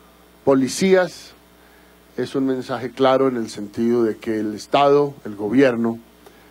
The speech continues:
no olvidarán la necesidad de altos niveles de bienestar. Ha sido entonces una instalación donde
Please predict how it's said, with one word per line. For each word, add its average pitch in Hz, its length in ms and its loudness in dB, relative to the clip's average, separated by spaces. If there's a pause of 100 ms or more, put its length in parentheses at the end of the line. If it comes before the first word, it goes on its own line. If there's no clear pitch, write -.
(120)
no 127 100 2
olvidarán 127 680 0
la 113 120 -4
necesidad 110 800 -4 (380)
de 113 100 0
altos 113 540 -4 (580)
niveles 110 760 -4 (640)
de 113 100 -6
bienestar. 107 540 -10 (1800)
Ha 143 100 -2
sido 170 240 6
entonces 175 540 0
una 143 460 0 (640)
instalación 151 920 0 (1300)
donde 120 760 -2